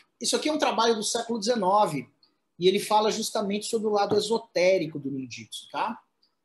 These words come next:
Que é escrito por Doshi Shigetsu. Então, vai do senjitsu ao ninjitsu. Senjitsu to ninjitsu.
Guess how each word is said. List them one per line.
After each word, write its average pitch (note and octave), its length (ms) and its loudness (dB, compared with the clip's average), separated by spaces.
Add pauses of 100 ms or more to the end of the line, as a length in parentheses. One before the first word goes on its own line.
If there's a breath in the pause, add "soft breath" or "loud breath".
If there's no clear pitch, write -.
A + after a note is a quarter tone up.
(120)
Que D#3+ 160 -2
é E3+ 720 2
escrito - 380 -10
por E3 200 -2
Doshi A3 560 2
Shigetsu. G#3 760 -4 (1600)
Então, F#3+ 280 0
vai F#3+ 300 2
do F3 140 2
senjitsu C#4+ 1040 0 (240)
ao A3+ 280 6
ninjitsu. G3+ 680 -4 (180)
Senjitsu A#3+ 600 -2
to G#3+ 420 0
ninjitsu. G#3 800 -4